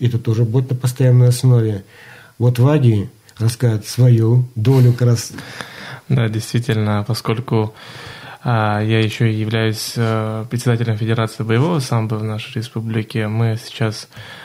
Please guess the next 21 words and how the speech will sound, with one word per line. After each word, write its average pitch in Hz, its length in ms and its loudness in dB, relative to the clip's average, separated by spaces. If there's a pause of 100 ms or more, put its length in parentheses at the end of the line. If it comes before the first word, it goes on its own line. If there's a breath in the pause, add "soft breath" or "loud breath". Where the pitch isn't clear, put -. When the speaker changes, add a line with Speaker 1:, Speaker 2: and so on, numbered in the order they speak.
(120 loud breath)
Speaker 2:
в - 40 -2
рамках 117 400 -2
вот 113 200 -8 (160)
проекта 110 460 -2
«Равные 107 300 -2
возможности 110 480 -2
детям» 127 400 -2
тоже, 110 480 0 (520 loud breath)
а, 113 320 0
набираем 107 760 0
детей, 160 540 0 (260)
которые 117 340 -2
попали 113 460 -2
в 104 80 -6
трудную 160 420 4
жизненную 143 300 4
ситуацию, 127 600 0
которые 110 680 -2
из 127 240 0
многодетных 117 680 2
семей, 113 360 0